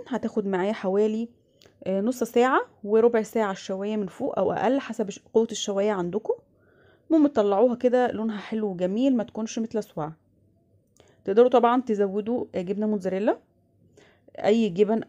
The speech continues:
اي انواع جبن انتوا حابينها، بس انا حبيت اعملها النهارده الطريقه الاصليه الطبيعيه اللي من غير جبن، واحنا بنحبها كده الحقيقه.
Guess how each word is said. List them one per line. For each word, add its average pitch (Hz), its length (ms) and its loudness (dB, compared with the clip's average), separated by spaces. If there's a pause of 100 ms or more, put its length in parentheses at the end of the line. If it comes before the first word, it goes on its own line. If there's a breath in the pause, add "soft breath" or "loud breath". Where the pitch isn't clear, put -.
(140)
اي 254 300 0
انواع 220 220 0
جبن 220 260 -2
انتوا 226 220 -6
حابينها، 240 320 0
بس 220 160 -4
انا 226 80 -6
حبيت 196 400 -10
اعملها 214 440 -4
النهارده 226 560 -2 (280 loud breath)
الطريقه 214 420 2
الاصليه 226 480 0
الطبيعيه 170 600 -2 (180)
اللي 202 200 -2
من 208 100 -2
غير 233 180 4
جبن، 170 340 -2 (760 soft breath)
واحنا 262 200 -2
بنحبها 220 340 -2
كده 226 180 0
الحقيقه. - 440 -10